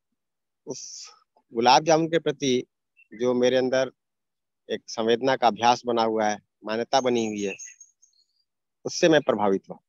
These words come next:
अगर वो मान्यता बदल जाए, है ना, जैसे अगर ये हो कि भाई आज तो अ, रविवार है, रविवार को मैं कुछ खाता नहीं हूँ, दोपहर के बाद ही कुछ खाता हूँ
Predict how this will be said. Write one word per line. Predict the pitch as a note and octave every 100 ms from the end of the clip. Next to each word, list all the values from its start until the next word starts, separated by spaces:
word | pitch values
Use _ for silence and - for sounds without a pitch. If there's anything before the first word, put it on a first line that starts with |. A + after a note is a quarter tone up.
| _ _ _ _ _ _ _ -
अगर | A#2+ C#3+
वो |
मान्यता | C3+ C3 C#3 D3+
बदल | D3 D3+
जाए, | B2 A2 - _ _ _ _ -
है | A2+
ना, | - _ _ _ _ _ -
जैसे | - B2+
अगर | B2 B2+
ये | B2+
हो | B2 A#2+
कि | -
भाई | A#2+ A#2+ - - _ _ _ _
आज | A2 A#2 -
तो | A#2+ A#2+ - _ _ _ _ _ - - -
अ, | - A2 G#2
रविवार | A2 C3+ B2 B2+
है, | C3+
रविवार | A#2 B2 A#2+
को | A#2 A#2+
मैं | A#2
कुछ | A#2 -
खाता | A2 G#2 G2+
नहीं | G2
हूँ, | F#2+ _ _ _ G#2+
दोपहर | G#2 A#2
के | A2+
बाद | G#2 G#2
ही | G#2+
कुछ | G#2 -
खाता | F2+ F2
हूँ | F2